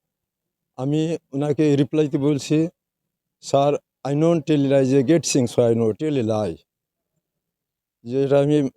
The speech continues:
আহ, মিথ্যা, আপনি যে মে-, কথাটা বলছেন, এগুলো মিথ্যা কথা। আমি, আহ, রোকন না, আমি only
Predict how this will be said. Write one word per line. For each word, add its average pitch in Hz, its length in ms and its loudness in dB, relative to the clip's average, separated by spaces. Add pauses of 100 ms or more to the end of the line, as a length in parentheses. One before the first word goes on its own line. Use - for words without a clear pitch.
(120)
আহ, 113 800 -4
মিথ্যা, 117 460 -6
আপনি 127 200 -4
যে 131 100 0
মে-, 131 420 -4
কথাটা 139 280 0
বলছেন, 135 380 -4
এগুলো 135 240 2
মিথ্যা 123 340 0
কথা। 156 320 0
আমি, 123 440 -2
আহ, - 800 -8
রোকন 143 300 0
না, 160 180 0
আমি 147 180 2
only 143 420 2